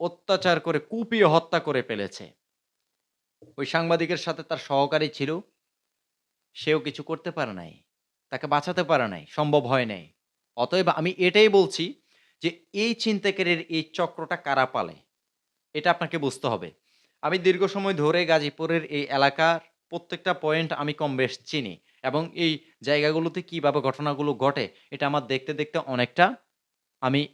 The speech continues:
এটার হিস্ট্রিটা আমি জানি, অনুমান করতে পারি, তাই আপনাদেরকে তুলে ধরতেছি।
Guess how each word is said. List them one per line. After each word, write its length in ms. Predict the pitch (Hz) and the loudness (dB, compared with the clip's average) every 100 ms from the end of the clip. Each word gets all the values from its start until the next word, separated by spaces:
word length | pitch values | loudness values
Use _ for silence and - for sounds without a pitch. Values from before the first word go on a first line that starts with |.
| _ | _
এটার 220 | 156 139 131 | -2 0 -2
হিস্ট্রিটা 440 | 131 - 147 135 | -8 -6 -4 -2
আমি 160 | 131 123 104 | -2 -2 0
জানি, 200 | 120 92 90 | 0 0 -6
অনুমান 340 | 160 180 175 160 | -2 2 2 2
করতে 260 | 151 147 | -2 -6
পারি, 220 | 147 117 95 | -6 -4 -4
তাই 180 | 123 135 | 0 0
আপনাদেরকে 420 | 135 135 139 - 180 _ _ _ _ _ - | 0 -10 -10 -12 -18 _ _ _ _ _ -6
তুলে 180 | 127 127 | 0 2
ধরতেছি। 460 | 127 - 104 - | 0 -2 -14 -14